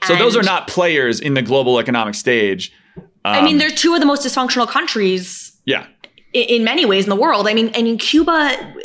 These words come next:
Speaker 2: the left does like to hold up that Cuba has a really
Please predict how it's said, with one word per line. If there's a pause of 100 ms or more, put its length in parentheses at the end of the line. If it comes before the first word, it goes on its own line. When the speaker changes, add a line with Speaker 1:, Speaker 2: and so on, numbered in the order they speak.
(140)
Speaker 2:
the
left
does
like
to
hold
up
that
Cuba
has
a
really